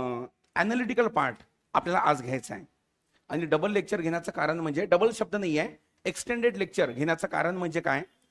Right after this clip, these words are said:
मी शंभर टक्के सांगतो, यावर प्रश्न दोन हजार चोवीसला हा बनायला पाहिजे. कारण चोवीसच्या अजूनही एकही एक्झाम हा काय नाही आहे, ओपन नाही आहे. विषय कळला का? प्रश्न बनायला पाहिजे म्हणजे पाहिजे.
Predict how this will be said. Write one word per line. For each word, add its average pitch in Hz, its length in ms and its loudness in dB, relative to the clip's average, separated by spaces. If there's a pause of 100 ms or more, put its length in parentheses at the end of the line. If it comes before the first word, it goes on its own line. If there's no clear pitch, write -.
(160)
मी 180 120 0
शंभर 233 280 2
टक्के 226 220 0
सांगतो, 165 580 -2 (100)
यावर 170 440 2
प्रश्न 156 440 -2 (460)
दोन 196 300 2
हजार 165 340 0
चोवीसला 160 680 0 (240)
हा 170 120 4
बनायला 147 340 4
पाहिजे. 117 420 -6 (920)
कारण 160 140 -2
चोवीसच्या 185 560 -2
अजूनही 190 300 0
एकही 190 240 -2
एक्झाम 143 360 -2 (120)
हा 160 120 0
काय 160 180 0
नाही 160 180 0
आहे, 233 140 0 (240)
ओपन 180 260 2
नाही 131 260 0
आहे. - 100 -10 (1120)
विषय - 160 -6
कळला 175 220 2
का? 117 200 -2 (160)
प्रश्न 220 340 -2
बनायला 175 380 0
पाहिजे 156 340 0
म्हणजे 156 240 0
पाहिजे. 139 460 -4